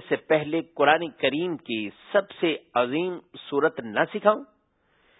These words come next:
پھر آپ صلی اللہ علیہ وآلہ وسلم نے میرا ہاتھ پکڑ لیا۔ جب ہم نے نکلنے کا ارادہ کیا تو میں نے عرض کی، "یا رسول اللہ صلی اللہ علیہ وآلہ وسلم، آپ نے فرمایا تھا کہ میں ضرور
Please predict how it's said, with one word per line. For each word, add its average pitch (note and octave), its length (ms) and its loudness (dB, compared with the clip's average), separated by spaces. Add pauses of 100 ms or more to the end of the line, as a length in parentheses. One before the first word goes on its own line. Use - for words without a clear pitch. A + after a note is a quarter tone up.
(500)
پھر G#3+ 220 8
آپ E3 300 8
صلی D#3+ 200 4
اللہ C#3+ 180 4
علیہ D3 300 4
وآلہ B2+ 200 4
وسلم D#3+ 460 -2
نے G#2+ 260 -4 (120)
میرا C3+ 260 4
ہاتھ - 600 0
پکڑ A#2 260 -2
لیا۔ F2 320 -12 (1000)
جب D#3 340 6 (540)
ہم F3 200 4
نے D#3 300 2 (540)
نکلنے F3+ 440 0
کا D#3+ 120 2
ارادہ C3+ 400 4 (100)
کیا A2+ 240 2
تو C3 160 -2
میں C3 180 0
نے D#3+ 100 2
عرض C3+ 200 0
کی، C3+ 180 -10
"یا G#2 140 2
رسول G#2 320 -8
اللہ G2 380 -4 (120)
صلی D3 180 -6
اللہ C#3+ 360 -4
علیہ C3 140 -8
وآلہ A#2 220 -4
وسلم، A#2+ 380 -8 (200)
آپ B2+ 360 0
نے D#3 220 -8
فرمایا G#2+ 360 -4
تھا D3+ 160 -4
کہ D3 200 -8
میں A2+ 240 -4
ضرور G#2+ 380 -8